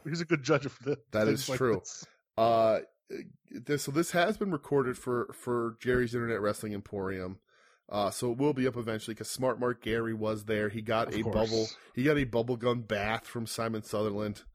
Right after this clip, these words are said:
Speaker 2: Uh, and, uh, this is just fun wrestling, man. Uh, really good time. The Saturday show was a ton of fun. The,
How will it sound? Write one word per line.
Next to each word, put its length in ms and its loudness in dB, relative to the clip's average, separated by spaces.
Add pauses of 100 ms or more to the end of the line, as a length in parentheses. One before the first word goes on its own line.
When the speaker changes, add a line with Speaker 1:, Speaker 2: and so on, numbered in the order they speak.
(560)
Speaker 2:
Uh, 580 2 (300)
and, 320 -4
uh, 340 -2 (440)
this 180 -8
is 40 -16
just 240 -6
fun 340 0
wrestling, 460 -2
man. 340 -4 (600)
Uh, 360 2
really 260 2
good 180 -2
time. 460 0
The 80 -8
Saturday 420 2
show 220 -2
was 160 -2
a 40 -10
ton 320 -2
of 80 -4
fun. 240 -2
The, 80 -4